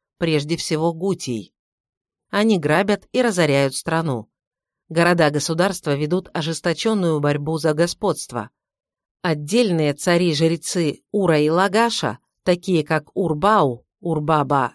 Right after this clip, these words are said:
и Гудеа, приобретают на время большое влияние. Несмотря на политические распри,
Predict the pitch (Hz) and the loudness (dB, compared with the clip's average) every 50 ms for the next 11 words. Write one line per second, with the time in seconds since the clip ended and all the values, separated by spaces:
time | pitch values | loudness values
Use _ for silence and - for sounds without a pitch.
0 | _ - 170 165 151 - 156 147 170 165 147 139 151 156 151 160 190 220 220 220 | _ -8 -6 -6 -4 -6 -4 -2 0 0 2 2 4 4 4 4 2 2 0 -4
1 | _ _ _ _ _ _ - 202 202 190 196 190 208 214 - 254 254 254 233 165 | _ _ _ _ _ _ -4 0 2 2 2 4 2 0 2 0 0 0 0 0
2 | 156 147 139 139 156 175 196 202 196 190 - _ _ - 175 202 202 190 - - | 0 0 2 2 2 0 2 0 -2 -2 -4 _ _ -2 0 2 2 2 0 0
3 | 160 151 143 139 135 151 170 175 180 175 139 123 123 117 113 113 110 - _ _ | 0 2 2 2 0 -2 -4 -2 -2 -2 -2 -2 -4 -6 -6 -8 -10 -14 _ _
4 | _ _ _ _ _ _ _ _ _ _ - 180 185 190 175 - 202 190 185 180 | _ _ _ _ _ _ _ _ _ _ -4 0 0 0 0 0 0 0 0 0
5 | 185 190 190 170 165 165 165 160 156 - - 180 185 190 202 190 - 180 160 - | 0 0 2 2 2 2 2 2 0 0 0 0 0 0 -2 -4 -6 -8 -8 -6
6 | 143 - - - 170 165 165 175 214 247 220 - - - 147 135 123 - | -6 -8 -6 -4 -2 0 0 0 0 0 -2 -4 -4 -2 -2 -2 -2 -4